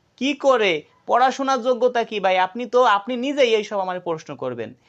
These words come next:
এখন সেই জন্যই তো আমরা আগে সদস্য বানাই, সদস্য বানাই, আপনার অ্যাড্রেস সব আমি, আমাদের একটা খাতা আছে ওইখানে লিখি, কম্পিউটার আছে সেইখানে আমরা উঠাই।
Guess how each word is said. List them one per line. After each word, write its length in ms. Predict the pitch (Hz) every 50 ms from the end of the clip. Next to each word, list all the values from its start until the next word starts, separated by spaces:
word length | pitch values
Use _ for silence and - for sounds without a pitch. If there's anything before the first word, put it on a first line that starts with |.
| _ _ _ _ -
এখন 300 | - 175 180 214 208 196
সেই 340 | - - - 202 214 240 214
জন্যই 400 | 254 302 302 311 311 302 302 294
তো 100 | 285 277
আমরা 240 | 247 233 233 240
আগে 160 | 240 233 233 226
সদস্য 460 | - - 202 202 247 226 - - 185
বানাই, 340 | 151 147 131 127 117 - - 156 _
সদস্য 500 | - - 180 180 185 226 233 - - 226
বানাই, 400 | 202 214 214 214 240 262 254 214
আপনার 300 | 190 - - 208 214 208
অ্যাড্রেস 460 | 208 208 196 180 185 208 220 247 247
সব 300 | - - 220 214 202 196
আমি, 240 | 185 185 202 214 208
আমাদের 300 | 185 185 180 175 185 190
একটা 200 | 190 190 202 175
খাতা 380 | _ - 156 165 - 214 208
আছে 260 | 196 185 - 226 226
ওইখানে 340 | 214 185 180 185 - 170 160
লিখি, 420 | 156 160 190 - - 135 117 98 - _ _ _ _ _ _ _ _ -
কম্পিউটার 560 | 185 208 220 214 190 220 214 214 214 220 226
আছে 240 | 226 220 - 240 247
সেইখানে 400 | - 220 196 190 202 196 180 175
আমরা 140 | 165 160 160
উঠাই। 380 | 160 147 - 156 131 104 98